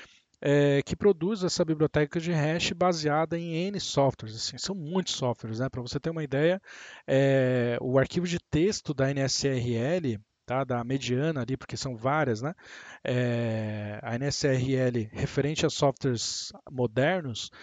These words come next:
ela tem aproximadamente trinta gigabytes de tamanho, de peso,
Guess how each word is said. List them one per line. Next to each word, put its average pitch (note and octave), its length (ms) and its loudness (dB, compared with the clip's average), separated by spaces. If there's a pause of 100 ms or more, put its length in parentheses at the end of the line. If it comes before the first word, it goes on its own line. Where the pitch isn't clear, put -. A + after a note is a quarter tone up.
(200)
ela C#3 280 2
tem D3 140 0
aproximadamente C#3+ 800 -2 (220)
trinta F#3 520 -2
gigabytes D3 960 0 (720)
de C3+ 300 -4
tamanho, C#3+ 720 -2
de B2 100 -8
peso, D3 580 2